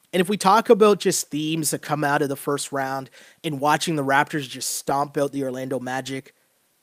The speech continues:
Pascal Siakam is real. We might have known that already, but you did have to question a little, okay, well, now when the stakes are higher, now when, you know,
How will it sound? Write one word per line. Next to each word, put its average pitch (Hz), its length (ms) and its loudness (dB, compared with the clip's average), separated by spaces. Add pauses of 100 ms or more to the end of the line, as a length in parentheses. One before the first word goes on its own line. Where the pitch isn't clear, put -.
(500)
Pascal 180 320 2
Siakam 170 500 2
is 127 140 -4
real. 139 340 0 (800)
We 147 140 0
might 208 160 8
have 220 80 6
known 226 240 6
that 165 180 4
already, 156 560 4 (540)
but 180 180 4 (340)
you 185 140 -2
did 220 220 8
have 202 220 2
to 180 80 -6
question 214 380 2
a 170 60 4
little, 160 380 4
okay, 180 260 2
well, 165 340 2 (160)
now 160 220 6
when 196 140 6
the 185 80 2
stakes 180 340 -2
are 165 120 4
higher, 135 580 4 (340)
now 165 300 6
when, 180 400 2 (100)
you 151 140 -4
know, 131 360 -4